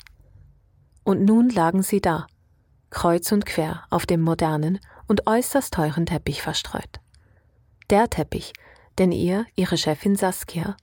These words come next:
die Besitzerin des Möbelhauses, in dem sie arbeitete, geschenkt hatte. Selbst von da unten aus starrten ihr die Worte "David Bishop gegen Lacey Bishop" entgegen.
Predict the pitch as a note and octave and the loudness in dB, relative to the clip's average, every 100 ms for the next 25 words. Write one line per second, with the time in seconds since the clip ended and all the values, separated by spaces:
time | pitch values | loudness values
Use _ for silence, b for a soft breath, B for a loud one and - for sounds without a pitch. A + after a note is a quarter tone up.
0 | _ - E3+ E3 E3 - - D3+ C#3+ D3 | _ -2 0 0 -2 -4 -4 -4 -2 -4
1 | - E3 D3 D3+ D#3+ D#3+ F3 F3+ - E3 | 0 0 0 -4 -4 -2 -4 -6 -4 -2
2 | D3+ D3+ C#3+ D3 F#3 D#3 C#3+ D3+ - G#3 | 0 -2 -2 0 0 0 -2 -4 -4 -6
3 | b b b b - A#3 E3+ D3 - C#3+ | b b b b -6 -2 -2 -2 -6 -6
4 | - - _ _ _ _ _ _ _ _ | -10 -12 _ _ _ _ _ _ _ _
5 | _ _ _ - - A#3 C4 - C4+ C#4+ | _ _ _ -8 2 2 2 0 2 2
6 | - G#3 - D#3 C#3+ D3 - - - E3+ | 2 -2 -2 -2 -2 -4 -10 -8 0 0
7 | F3 G3+ F3+ F#3 F#3+ D#3+ D3 D3+ E3+ E3+ | 0 0 0 0 0 0 0 0 -2 -4
8 | b b b b b E3+ E3+ A3 - E3 | b b b b b 4 4 2 0 -4
9 | - D#3 - - - E3 E3 D#3+ F3+ G#3 | -2 -6 -10 -16 -2 0 0 0 0 0
10 | - - D3 - D3+ - - F#3+ F3+ - | -4 -6 -4 -4 -6 -10 -4 -4 -2 -4
11 | C3+ D3+ | -6 -6